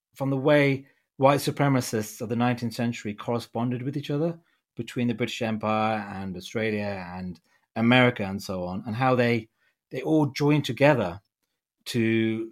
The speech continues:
rally around certain racial crises. We nowadays think race is a modern day obsession, right? On Twitter. But actually, this was happening in the nineteenth century. So something would happen, say, Japan tried to introduce a racial equality clause into the Treaty of Versailles.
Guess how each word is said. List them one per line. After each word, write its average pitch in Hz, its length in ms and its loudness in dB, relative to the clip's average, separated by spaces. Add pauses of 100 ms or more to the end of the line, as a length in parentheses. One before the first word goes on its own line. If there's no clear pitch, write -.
rally 117 680 2
around 117 320 0
certain 120 540 -2
racial 117 400 -2
crises. 120 500 -4 (260)
We 160 100 6
nowadays 175 400 6
think 120 200 2
race 127 240 4
is 110 120 -4
a 113 40 -2
modern 110 340 -2
day 104 180 -2
obsession, 95 520 -8
right? 175 220 -10 (800)
On 107 160 -2
Twitter. 101 440 -2
But - 120 -8
actually, 160 340 0
this 185 160 0
was 214 140 -2
happening 117 320 -2
in 101 40 -4
the 101 60 -4
nineteenth 101 360 -6
century. 101 340 -6
So 113 320 -2 (360)
something 180 340 4
would 143 120 4
happen, 135 340 0
say, 107 440 2 (400)
Japan 131 640 0 (320)
tried 120 360 0
to 117 220 -6
introduce 113 540 -6
a 110 80 -4
racial 113 360 -2
equality 107 420 -6
clause 87 360 -12
into 95 160 -16
the 101 80 -12
Treaty 98 320 -12
of 92 140 -10
Versailles. 95 480 -8